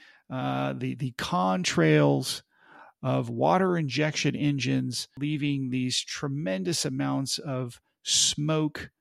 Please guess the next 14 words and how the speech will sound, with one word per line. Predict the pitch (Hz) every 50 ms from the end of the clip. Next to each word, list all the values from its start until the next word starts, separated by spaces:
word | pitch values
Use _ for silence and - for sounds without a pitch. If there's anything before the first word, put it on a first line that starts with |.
| - -
as | 139 131 131 123 113
these | 135 131 123 113 - _ _ _ _ -
large | - 156 151 156 160 160 160 156 135 127 - - -
airplanes | 156 147 147 135 - 139 143 139 139 127 117
lumber | 117 120 127 131 147 160 160 160 156 147 139
off | 135 135 135 127 - -
the | 131 127
airfields, | 131 131 131 127 - - 135 131 127 123 123 120 - - - - _ _ _
heavy | - - - 160 165 147 151 160 151
with | 139 135 135 135 131 - -
weapons, | 135 135 131 - - 135 127 127 123 -
heavy | - - 165 175 170 160 165 151
with | 147 139 127 107
fuel, | - - 139 131 131 131 123 117 117 117